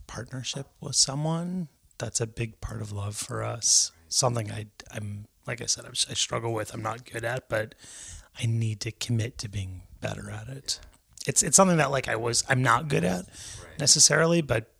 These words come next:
Speaker 1: because I love my wife, I'm willing to become better at it.
Speaker 2: Wow. That's a lot, man.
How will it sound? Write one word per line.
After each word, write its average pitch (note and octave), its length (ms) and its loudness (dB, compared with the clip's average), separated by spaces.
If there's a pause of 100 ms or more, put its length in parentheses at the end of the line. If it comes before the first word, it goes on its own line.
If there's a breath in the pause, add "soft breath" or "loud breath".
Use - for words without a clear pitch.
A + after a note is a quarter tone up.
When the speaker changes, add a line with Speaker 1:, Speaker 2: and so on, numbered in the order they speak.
Speaker 1:
because A2+ 420 -2
I G#2+ 80 -4
love G2+ 500 -8 (120)
my G#2 120 -12 (100)
wife, A2+ 520 -4 (1200 soft breath)
I'm G2+ 220 -4
willing G2 460 -4
to A#2 180 -2 (320)
become G2+ 520 -6
better A2+ 360 -8
at B2+ 180 -6
it. D3 120 -10 (180)
Speaker 2:
Wow. - 120 -14 (260)
That's G#2 200 4
a A2 60 4
lot, F2+ 440 -4
man. D#2 340 -10